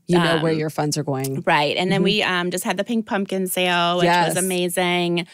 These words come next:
Speaker 2: Um, so definitely Pink Ribbon Girls, if you're looking for some place to donate, um, definitely reach out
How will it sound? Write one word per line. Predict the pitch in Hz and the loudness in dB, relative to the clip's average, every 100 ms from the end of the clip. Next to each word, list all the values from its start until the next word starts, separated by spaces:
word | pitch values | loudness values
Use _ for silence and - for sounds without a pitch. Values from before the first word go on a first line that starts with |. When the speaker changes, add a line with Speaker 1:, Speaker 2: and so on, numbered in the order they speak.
| - - - | -20 -20 -6
Speaker 2:
Um, | 180 175 165 156 160 | 0 2 2 0 -2
so | 185 | -2
definitely | 190 208 208 208 170 220 | 0 0 0 -4 -2 -2
Pink | 226 214 | -2 0
Ribbon | 202 196 | 0 2
Girls, | 190 190 185 185 180 | 2 4 4 2 -2
if | 180 | -4
you're | 175 175 | -2 -2
looking | 175 175 | -2 -4
for | 175 160 | -4 -4
some | 180 170 | -6 -6
place | 165 160 | -6 -6
to | - | -6
donate, | 170 160 156 160 160 _ - - _ | -4 -2 -2 -2 -4 _ -20 -20 _
um, | - 156 110 71 180 180 | -4 -2 -2 -4 -6 -4
definitely | 175 170 165 151 165 | -4 -2 -2 -2 0
reach | 160 156 | 0 -2
out | 156 151 151 | -2 -2 -2